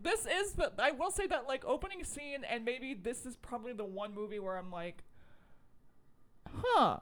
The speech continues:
about Nicolas Cage, 'cause that's not my type of dude, but th-, if, if anything that he's done, this is the one where I'm like, Hmm.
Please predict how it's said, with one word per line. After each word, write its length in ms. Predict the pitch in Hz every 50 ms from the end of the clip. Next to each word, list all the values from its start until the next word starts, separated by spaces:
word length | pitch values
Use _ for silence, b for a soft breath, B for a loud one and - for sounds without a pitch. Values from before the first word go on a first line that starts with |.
| - -
about 300 | - 226 190 247 220 -
Nicolas 400 | 202 220 214 - 190 190 190 -
Cage, 420 | - - 190 165 131 131 - - -
'cause 140 | - 202 180
that's 240 | 247 277 - -
not 240 | 262 254 240 247 226
my 420 | 240 220 208 202 208 196 190 190 - - - - -
type 180 | 214 196 165 185
of 100 | 175 170
dude, 260 | 196 180 185 190 185
but 180 | 214 202 -
th-, 140 | - 285 -
if, 160 | - 262 262 - -
if 180 | - 277 - - -
anything 500 | - 254 294 320 311 311 - 294 262 240
that 100 | 226 214
he's 180 | 208 202 175
done, 220 | 190 208 196 190 185
this 180 | 190 185 -
is 60 | - -
the 80 | 202
one 200 | 190 185 180 185
where 120 | 185 180 180
I'm 120 | 175 175
like, 200 | 175 170 156 - - - - - -
Hmm. 240 | - 466 403 277 214